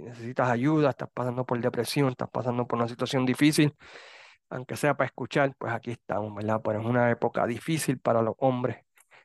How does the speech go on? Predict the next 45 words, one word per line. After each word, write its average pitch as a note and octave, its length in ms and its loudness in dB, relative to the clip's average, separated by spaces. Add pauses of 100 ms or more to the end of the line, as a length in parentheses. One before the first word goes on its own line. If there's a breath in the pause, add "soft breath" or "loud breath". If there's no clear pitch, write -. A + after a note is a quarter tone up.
(140)
eh, C#2 180 -4
durante A2+ 380 -4
esta A#2 220 0
época A2+ 320 2
de A2 60 4
la G#2+ 100 2
Navidad, G#2+ 400 2
¿verdad? G#2 280 -4
Pues - 140 -12
especialmente, A2 880 -4 (760 loud breath)
eh, - 220 -4
con G#2+ 180 -4
su A#2+ 160 -4
salud A#2 300 0
mental. G2+ 480 -2
Así A2+ 240 -4
que G#2+ 300 2
tengan A2+ 340 2
eso A2+ 180 0
en A#2 120 2
mente, C#3+ 460 4 (380 loud breath)
chequen B2 560 2
sus A#2 200 -2
amigos, C3 540 2
chequen A#2 380 -4
sus - 180 -8
seres A2+ 320 0
queridos A2 400 2
y G#2+ 60 -2
así - 180 -8
por - 200 -4
el D#2 60 0
estilo. - 340 -2 (640 loud breath)
Mientras F3+ 340 6
tanto, E3 340 4
muchas C3+ 260 0
gracias C3 260 4
a A#2 40 -2
todos C3 220 0
por B2+ 140 -4
sacarle B2 300 2
su B2+ 120 -4
tiempo D3+ 340 2
y C#3+ 40 6
escuchar. A3+ 500 2